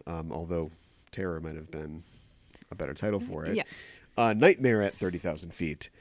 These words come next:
Speaker 1: It's a homage, basically, to the, uh, original series episode with William Shatner.
Speaker 2: Right.
Speaker 1: And Adam Scott is a journalist who wrote an article called The End of Civility.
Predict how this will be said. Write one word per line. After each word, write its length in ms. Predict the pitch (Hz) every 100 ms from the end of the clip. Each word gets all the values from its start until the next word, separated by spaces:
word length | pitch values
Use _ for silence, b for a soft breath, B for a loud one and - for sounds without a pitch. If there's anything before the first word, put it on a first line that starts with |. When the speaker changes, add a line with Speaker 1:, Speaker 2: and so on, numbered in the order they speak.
| b -
Speaker 1:
It's 180 | 92 -
a 160 | 87 80 - - - - - - -
homage, 720 | 139 185 190 175 165 165 127
basically, 520 | 156 143 147 139 139
to 120 | 135 131
the, 380 | 120 117 113 78
uh, 200 | 98 95
original 340 | 104 104 104
series 340 | 92 101 95 92
episode 540 | 90 101 101 90 82
with 460 | 82 82 80 - -
William 220 | 92 80
Shatner. 500 | - 120 107 113 104
Speaker 2:
Right. 180 | 170 - B B B -
Speaker 1:
And 560 | 95 95 90 85 - - _ _
Adam 200 | 117 117
Scott 380 | 110 135 123 120
is 240 | 107 101 98
a 220 | 90 87
journalist 640 | - 175 170 160 143 -
who 120 | - 110
wrote 180 | 107
an 80 | 104
article 320 | 110 123 131
called 240 | 120 117 101
The 180 | 123 120
End 240 | 156 175
of 140 | 190
Civility. 680 | - 175 151 147 98 73 -